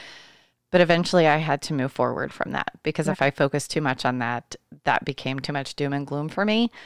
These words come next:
Speaker 2: Right.
Speaker 1: Um, so I get it. I mean, I, I totally get it. And I, you know, I don't, I don't know you personally, um, but the one thing that I have taken away from this that I'm sure that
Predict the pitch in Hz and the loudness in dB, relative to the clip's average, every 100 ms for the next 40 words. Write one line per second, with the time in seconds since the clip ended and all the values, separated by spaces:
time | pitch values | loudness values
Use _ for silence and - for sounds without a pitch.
0 | - - _ - 147 135 127 135 143 - | -20 -20 _ -2 0 0 -2 -6 -10 -14
1 | - 190 180 170 151 - - _ 147 139 | 4 6 6 6 4 2 -6 _ -4 -2
2 | 139 135 135 - 135 - 139 139 135 131 | 0 0 0 -2 -4 -2 -2 -2 0 0
3 | 127 - 170 170 - - - _ _ 190 | 0 2 4 2 0 -14 -20 _ _ 0
4 | 185 165 147 - _ _ 165 - _ _ | 4 4 4 -6 _ _ -10 -10 _ _
5 | _ _ _ _ 202 202 180 - _ 175 | _ _ _ _ 4 4 2 -4 _ 0
6 | 180 180 165 165 160 - 151 147 156 156 | 2 4 4 4 4 0 -2 0 0 0
7 | 156 160 196 202 - 147 135 135 135 - | 0 0 -2 -2 -2 -2 -2 -4 -8 0
8 | 151 160 156 151 151 160 147 139 135 143 | 2 2 2 2 2 0 2 2 2 2
9 | 160 - 151 147 135 139 147 139 131 127 | 0 2 2 0 0 -2 -2 -2 -2 -4
10 | - 127 131 135 - 143 135 135 127 127 | -2 -2 0 -4 -4 -2 -2 -2 -2 -2